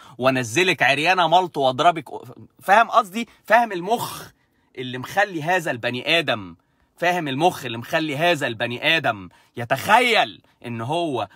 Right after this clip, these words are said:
ممكن يعمل كده في بنات الناس؟ وبالمناسبة والله العظيم لو البنت دي شرموطة، والله العظيم لو البنت دي شرموطة، مش من حقه،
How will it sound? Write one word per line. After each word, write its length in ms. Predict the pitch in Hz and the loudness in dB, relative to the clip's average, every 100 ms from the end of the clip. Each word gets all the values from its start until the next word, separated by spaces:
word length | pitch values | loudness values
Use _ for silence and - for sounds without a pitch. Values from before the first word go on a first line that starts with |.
| - | -8
ممكن 360 | 147 160 123 | -8 -8 -8
يعمل 300 | 131 139 127 | -2 -2 -4
كده 200 | 113 147 | -8 -8
في 60 | 113 | -6
بنات 300 | 110 131 131 | -6 -6 -8
الناس؟ 420 | 110 131 - - _ - | -8 -10 -10 -20 _ -10
وبالمناسبة 680 | 151 165 185 214 247 208 151 120 _ | -4 -2 -2 2 2 2 -8 -14 _
والله 800 | 147 196 233 233 233 254 254 233 | 0 4 4 2 4 6 6 2
العظيم 460 | 220 190 208 247 240 | -2 -2 -2 -2 2
لو 200 | 226 226 | 2 2
البنت 340 | 202 240 226 | -2 -4 -4
دي 140 | 202 240 | -8 0
شرموطة، 720 | 233 214 226 247 254 - - _ _ _ _ _ _ _ _ _ _ - | 4 4 4 2 4 2 0 _ _ _ _ _ _ _ _ _ _ -4
والله 600 | 170 240 240 233 254 240 | 4 4 4 2 2 2
العظيم 400 | 220 208 214 262 | -2 -4 -4 2
لو 160 | 247 226 | 2 2
البنت 300 | 240 254 233 | 0 -4 -4
دي 140 | 247 | -2
شرموطة، 720 | 240 240 240 277 302 285 220 _ _ _ _ _ _ - | 4 4 4 2 4 4 2 _ _ _ _ _ _ -14
مش 160 | 165 | -12
من 120 | 202 190 | -8 2
حقه، 380 | 254 - - | 2 2 -4